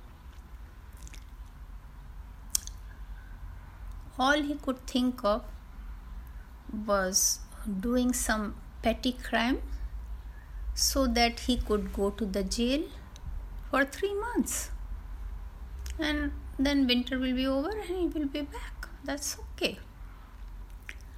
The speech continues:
There is also possibility to go to government institutions or orphanage places. But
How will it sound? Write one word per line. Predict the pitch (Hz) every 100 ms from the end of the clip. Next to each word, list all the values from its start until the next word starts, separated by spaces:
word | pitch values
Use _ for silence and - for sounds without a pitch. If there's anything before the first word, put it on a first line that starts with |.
| - - - - - -
There | 220 226
is | 233 202
also | 185 202 - 277
possibility | - 196 - 226 233 233 233 233
to | 233 214
go | 202 208
to | 208 220 208 202 214 - - - - - - - - - - - - - 214
government | 214 208 208 208 208 208 - -
institutions | 214 - - 202 - 202 208 - 202 202 208 - - - - - - - - - -
or | 214 202 196 202 - -
orphanage | 220 220 - 202 202 196 -
places. | 220 202 202 - 196 202 208 - - - - - - - - - - - - - - - - - - -
But | 262